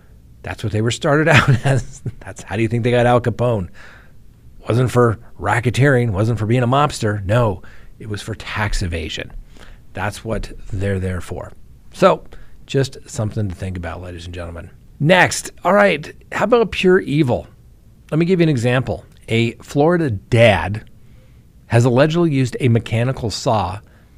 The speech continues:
to allegedly murder his teenage son inside a mobile home. And, um, the police have described the crime scene as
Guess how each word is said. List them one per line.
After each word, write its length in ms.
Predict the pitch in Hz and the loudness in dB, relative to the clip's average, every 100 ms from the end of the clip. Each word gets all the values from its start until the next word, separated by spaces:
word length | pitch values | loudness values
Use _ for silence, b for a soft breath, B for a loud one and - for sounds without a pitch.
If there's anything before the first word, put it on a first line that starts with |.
| - | -4
to 140 | 147 | 2
allegedly 480 | 131 156 156 151 139 | 4 4 4 4 4
murder 360 | 120 135 131 135 | 4 4 4 2
his 240 | 123 113 | 0 -2
teenage 460 | - 143 131 113 - | -2 -2 0 0 -4
son 580 | - 160 143 127 110 - - - | 0 4 4 4 -2 -10 -10 -2
inside 280 | 123 143 | 2 4
a 40 | 113 | 4
mobile 240 | 117 113 | 6 4
home. 360 | 95 107 80 - - b b b b - | 4 2 0 -8 -20 b b b b -4
And, 320 | 113 110 104 | 0 0 2
um, 300 | 104 101 110 - | 2 0 -4 -6
the 120 | 107 | -4
police 360 | 95 120 120 - | 0 2 2 2
have 120 | 104 | 0
described 420 | 104 - 104 101 | 0 -2 0 0
the 140 | 101 - | -2 -4
crime 340 | - 110 113 | -2 0 0
scene 260 | - 104 107 | 0 -4 -4
as 340 | 95 95 | -6 -6